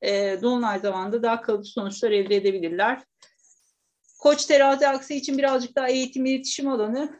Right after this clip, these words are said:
Tabii ki, e, yurt dışı ile bağlantılı konular olabilir ya da yolculuklarla ilgili konular gündeme gelebilir. Kardeş, kuzen, yakın çevre çok bağıntılıdır. Bunlarla ilgili konuları gündeme taşıyabilir. Balık başak aksı için birazcık daha,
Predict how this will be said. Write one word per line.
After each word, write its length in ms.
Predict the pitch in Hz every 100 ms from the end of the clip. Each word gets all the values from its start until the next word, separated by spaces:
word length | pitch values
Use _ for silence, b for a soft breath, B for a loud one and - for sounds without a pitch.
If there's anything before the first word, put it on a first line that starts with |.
| _
Tabii 260 | 269 254 247
ki, 340 | 269 254 240 220
e, 140 | 220
yurt 280 | 214 226 233
dışı 140 | -
ile 140 | 240 220
bağlantılı 520 | 214 208 214 220 208
konular 320 | 220 214 208
olabilir 640 | 202 202 202 202 202 - -
ya 160 | 202
da 40 | 208
yolculuklarla 680 | 196 190 196 202 208 202 208
ilgili 280 | 208 202 208
konular 360 | 202 196 196
gündeme 400 | 196 202 202 196
gelebilir. 540 | 196 185 185 185 196 196
Kardeş, 440 | 233 233 233 240
kuzen, 340 | - 226 214
yakın 340 | 220 214 - 220
çevre 400 | - 220 220 226
çok 240 | 247 240
bağıntılıdır. 680 | 196 196 196 202 196 202 185
Bunlarla 360 | 196 202 202 202
ilgili 260 | 190 196
konuları 360 | - 190 196 202
gündeme 360 | 190 180 170
taşıyabilir. 800 | 170 170 - 165 160 170 262 285 b b b b _
Balık 300 | 226 262 277
başak 260 | - 294 294
aksı 260 | 262 269
için 260 | 262 277 294
birazcık 460 | 277 247 208 202 226
daha, 420 | 226 277 269